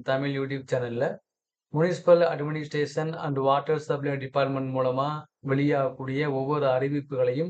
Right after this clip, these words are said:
நம்ம வீடியோவா அப்லோட் பண்ணிட்டே இருக்கோம். நேர்முக தேர்வுக்கு யாருக்கெல்லாம் அவங்க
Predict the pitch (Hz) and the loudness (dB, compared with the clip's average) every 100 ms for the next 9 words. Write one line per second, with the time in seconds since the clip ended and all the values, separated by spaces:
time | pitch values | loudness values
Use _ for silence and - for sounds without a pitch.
0 | - 135 131 127 139 139 131 131 123 131 | -4 -2 0 0 0 2 2 2 0 -2
1 | 127 127 120 123 120 135 165 - _ _ | -2 -4 0 2 2 -2 -6 -8 _ _
2 | _ _ _ _ - 147 180 208 196 185 | _ _ _ _ -2 6 6 6 -2 -4
3 | 185 170 160 175 170 165 147 156 160 160 | 0 0 -2 -4 -4 0 0 0 4 2
4 | 151 160 147 139 135 | 2 0 0 0 -2